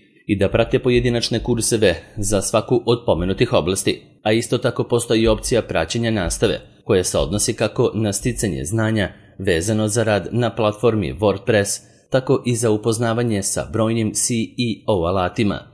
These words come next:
Search Engine Optimization. Škola računara u Inđiji je isto tako specijalizovana i za organizaciju edukacije koja se odnosi na upravljanje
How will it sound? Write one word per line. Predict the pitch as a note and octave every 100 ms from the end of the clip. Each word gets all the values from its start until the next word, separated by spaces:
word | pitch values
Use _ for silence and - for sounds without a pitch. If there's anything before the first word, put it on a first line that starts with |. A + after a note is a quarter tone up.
| -
Search | - G2+ E2+ -
Engine | B2 B2 B2 B2
Optimization. | A2+ C3+ C3 B2 D2 - E2+ - - -
Škola | - G#2+ G#2+
računara | G#2+ G#2+ G#2+ G#2 G#2
u | G#2
Inđiji | G2+ G2+ G#2+ F2 - - - G#2+
je | G2 -
isto | C3 -
tako | B2+ B2+ C#3
specijalizovana | C3 A#2+ - A#2 A#2+ B2+ A#2+ A2+ F2 - - -
i | B2+ A2
za | A#2+
organizaciju | A#2 A#2 A#2 A2+ A#2 A2+ - F#2+
edukacije | C#2+ D2 - G#2+ - G2+ E2 - _ -
koja | A2+ G2
se | -
odnosi | G2 A#2 B2 B2 E2+ - -
na | A2 G2+
upravljanje | - B2 B2+ A#2+ B2 A2